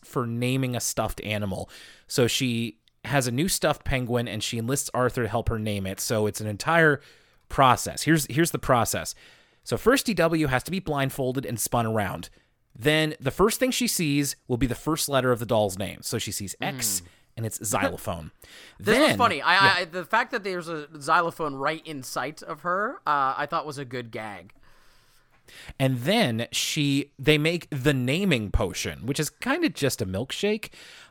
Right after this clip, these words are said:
Speaker 1: um, which she drinks specifically from a curly straw while kicking her legs under the table. Then she takes a nap with the doll placed under her pillow, so in her dream, the doll can tell her its name. And we even go into her dream.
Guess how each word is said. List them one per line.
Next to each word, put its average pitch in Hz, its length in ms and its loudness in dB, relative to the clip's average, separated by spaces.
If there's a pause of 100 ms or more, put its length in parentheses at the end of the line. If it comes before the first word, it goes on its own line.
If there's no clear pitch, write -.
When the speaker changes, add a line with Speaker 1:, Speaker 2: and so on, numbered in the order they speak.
Speaker 1:
um, 127 460 2
which 139 120 4
she 135 200 0
drinks 139 340 2
specifically 262 720 0
from 185 180 -2
a 151 40 0
curly 165 420 0
straw 127 460 4
while 123 240 4
kicking 151 460 -4
her 135 340 -2
legs 113 580 0 (240)
under 117 480 4
the 113 220 0
table. 95 520 -2 (520)
Then 160 420 2
she - 200 -2
takes 135 300 -2
a 117 100 0
nap 123 540 -2
with 123 280 -2
the 120 100 -2
doll 143 480 4
placed - 440 -2
under 151 240 0
her - 140 -6
pillow, 110 480 2
so 123 220 -2
in 123 120 -4
her 120 160 -2
dream, 123 600 0 (280)
the 123 100 0
doll 139 320 4
can 151 200 -6
tell 117 240 -4
her 113 240 -6
its 107 180 -4
name. 107 340 -2
And 117 140 -2
we 190 100 4
even 320 180 4
go 247 180 8
into 247 220 0
her 208 60 0
dream. 127 520 -2